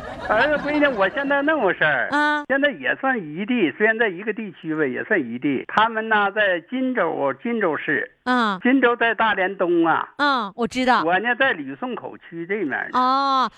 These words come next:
Speaker 2: 啊，你在旅顺，他们在金州。
Speaker 1: 对呀。
Speaker 2: 还，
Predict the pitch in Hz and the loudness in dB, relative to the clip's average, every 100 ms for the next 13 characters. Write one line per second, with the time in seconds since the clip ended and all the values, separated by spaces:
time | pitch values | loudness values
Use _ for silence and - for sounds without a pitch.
0 | - 311 269 240 226 403 269 214 349 254 | 0 0 2 -2 4 4 2 -2 -2 0
1 | 311 311 285 254 247 220 196 175 190 180 | -2 0 0 0 0 4 4 4 2 2
2 | 135 107 285 | 2 2 2